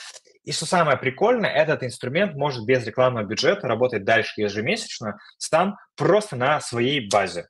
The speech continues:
ваших клиентов. Люди сюда могут попадать из ваших социальных сетей, типа ВКонтакте, типа Telegram, Одноклассников, вашей e-mail рассылки, текущей базы и так далее. Либо из офлайна.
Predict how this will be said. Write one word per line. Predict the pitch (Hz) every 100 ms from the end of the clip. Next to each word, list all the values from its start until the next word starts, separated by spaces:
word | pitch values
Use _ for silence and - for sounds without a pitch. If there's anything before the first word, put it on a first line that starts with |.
| _
ваших | 90 131 131 -
клиентов. | 110 92 82 - - - - -
Люди | 240 254
сюда | - 147 131
могут | 151 156
попадать | 131 131 131 143 -
из | 123
ваших | 123 165 160
социальных | - - 131 139 139
сетей, | 143 131 120 101 95
типа | 107 101
ВКонтакте, | - 98 101 180 196 196 - 131
типа | - -
Telegram, | 104 104 101 107 151 180 175 170 - -
Одноклассников, | 104 110 104 147 165 - 139 110
вашей | 107 107 98
e-mail | 90 120 175 147
рассылки, | 131 - 139 127 135
текущей | 185 175 170 -
базы | 113 110 104 107
и |
так | 113 95
далее. | 98 90 - - -
Либо | 143 220 180
из | 127 139 139
офлайна. | - 135 113 104 87